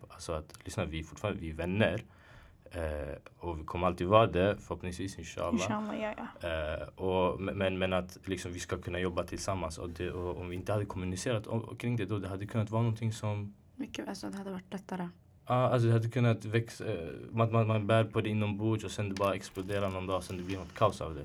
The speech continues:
Speaker 1: Så att, och vi löste det med det och sen vi såg vad, vad pro-,
Speaker 3: Jaha,
Speaker 1: vad
Speaker 3: aj.
Speaker 1: problemet var, vi pratade om det, aj, eh, vi löser det på det här sättet.
Speaker 2: Aj, det är ärlighet, kommunikation och ta tag i saker direkt.
Speaker 3: Mm.
Speaker 1: Mm.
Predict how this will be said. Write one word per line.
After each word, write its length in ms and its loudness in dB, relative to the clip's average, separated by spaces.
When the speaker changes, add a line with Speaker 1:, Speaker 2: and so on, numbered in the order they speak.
Speaker 1:
Så 180 -6
att, 80 -4
och 140 -2
vi 60 6
löste 280 8
det 80 4
med 220 6
det 120 -2
och 120 -4
sen 240 -2
vi 200 -2
såg 260 -4
vad, 180 0
vad 220 -4
pro-, 100 -2
Speaker 3:
Jaha, 140 -4
Speaker 1:
vad 160 -2
Speaker 3:
aj. 60 -2
Speaker 1:
problemet 440 0
var, 220 4
vi 100 -6
pratade 360 -2
om 160 -2
det, 240 0
aj, 160 0
eh, 100 -4
vi 180 -2
löser 280 -2
det 80 -2
på 120 -8
det 60 -2
här 60 -4
sättet. 420 -10
Speaker 2:
Aj, 120 0
det 80 -2
är 160 6
ärlighet, 400 8
kommunikation 640 8
och 200 -2
ta 80 4
tag 240 2
i 40 0
saker 280 0
direkt. 400 -4
Speaker 3:
Mm. 220 4
Speaker 1:
Mm. 280 6